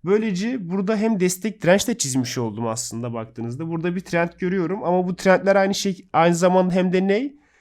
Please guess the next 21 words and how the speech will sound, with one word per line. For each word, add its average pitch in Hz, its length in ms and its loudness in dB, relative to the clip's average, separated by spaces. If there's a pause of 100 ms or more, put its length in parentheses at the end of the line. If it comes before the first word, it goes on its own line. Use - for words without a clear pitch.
(240)
Bir 202 320 0 (320)
destek 208 440 -2
ve 202 140 0
direnç. 165 380 2
Aşağısı 160 560 -2
destek, 226 460 -4
yukarısı 165 540 -4
direnç. 160 560 -4 (680)
Ee, 110 360 -6
burada 196 300 2
bu 202 80 -4
fiyat 208 300 -2
hareketliliklerini 190 1000 0
yakalamamız 185 640 -2
için 190 240 -4
bunlar 180 300 0
çok 202 240 -4
önemli. 160 400 0
Neden 170 320 4
biliyor 208 220 -6
musunuz? - 600 -8